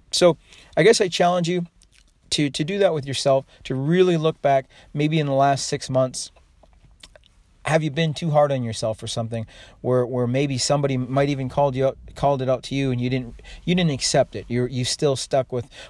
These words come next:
"Well, I didn't do good enough." So definitely look at that. Look at what you, uh, you know, how you, uh, judged yourself in that situation, whatever it may be. And, uh, maybe, maybe give yourself some leeway.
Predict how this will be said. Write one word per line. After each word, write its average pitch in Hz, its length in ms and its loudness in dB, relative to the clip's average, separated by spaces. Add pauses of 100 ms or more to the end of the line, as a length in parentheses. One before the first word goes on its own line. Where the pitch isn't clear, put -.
"Well, 139 120 4
I 135 140 6
didn't 127 220 -4
do 123 100 -6
good 110 220 -2
enough." 98 340 -10 (220)
So 139 260 4 (320)
definitely 208 380 4
look 180 160 2
at 175 140 0
that. 175 240 4 (340)
Look 165 260 2
at 175 220 4
what 156 240 4
you, 165 340 2
uh, 139 360 4 (200)
you 147 100 0
know, 131 100 4
how 175 260 4
you, 175 720 0 (180)
uh, 131 300 6
judged 147 440 2
yourself 107 640 -2 (100)
in 127 120 0
that 123 160 2
situation, 120 760 -2
whatever 131 360 2
it 123 120 -4
may 120 160 -2
be. 110 300 -4 (920)
And, 135 260 2
uh, 127 340 4
maybe, 165 400 0
maybe 180 240 -4
give 190 160 -2
yourself 160 300 2
some 127 160 -6
leeway. 113 360 -4